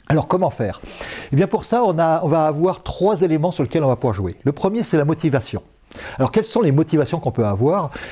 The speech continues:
Eh bien il y a l'utilité bien sûr, mais aussi et surtout la reconnaissance. Et je vous envoie un dernier, un précédent truc d'animation sur l'estime et le prestige,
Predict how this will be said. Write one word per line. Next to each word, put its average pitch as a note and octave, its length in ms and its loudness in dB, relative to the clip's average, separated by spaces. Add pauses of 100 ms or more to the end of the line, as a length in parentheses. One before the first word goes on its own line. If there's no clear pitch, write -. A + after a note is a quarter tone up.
Eh A#2 80 2
bien B2 280 4
il A#2+ 80 2
y A2+ 60 4
a A2 60 2
l'utilité B2+ 520 2
bien B2+ 160 2
sûr, D3+ 360 0 (240)
mais F3+ 300 4
aussi F#3 320 0
et G3+ 80 2
surtout - 420 0
la C#3+ 140 4
reconnaissance. A#2+ 800 0
Et C3 60 2
je A#2 80 0
vous D3 140 4
envoie D#3 320 0
un C3 100 2
dernier, C#3 460 0 (240)
un A#2+ 100 2
précédent C#3+ 460 0
truc - 260 -4
d'animation C#3 540 0
sur A#2 260 0
l'estime D#3+ 400 2
et C3+ 60 4
le B2 80 2
prestige, D3 540 -2